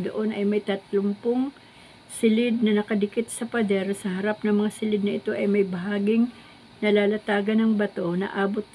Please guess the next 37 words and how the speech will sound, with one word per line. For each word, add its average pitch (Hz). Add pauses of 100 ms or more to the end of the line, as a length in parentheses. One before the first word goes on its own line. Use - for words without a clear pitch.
sa 220
gusali 202
sa 208
pasukan. 196
Ito 214
ay 214
mahaba 196
kaysa 214
patio 220
sa 196
loob. 175 (640)
May 214
mas 277
mataas 214
na 196
daanan 214
patungo 214
sa 220
patio 220
sa 180
loob. 175
Sinukat 208
mo 208 (500)
noong 202
tao 214
ang 226
pagitan 220
ng 214
dalawang 220
daanan 208
at 220
umabot 202
ng 196 (640)
one 208
hundred 202
sixty-eight 196
na 190